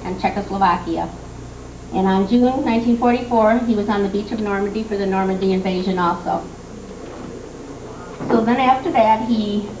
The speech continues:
the war was over in forty-five, and he caught a boat back to Germany. And he said when they pulled in, um,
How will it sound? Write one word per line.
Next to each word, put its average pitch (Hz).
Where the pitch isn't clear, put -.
the 185
war 214
was 269
over 226
in 254
forty-five, 202
and 190
he 185
caught 190
a 208
boat 190
back 202
to 247
Germany. 214
And 208
he 214
said 226
when 226
they 233
pulled 233
in, 220
um, 180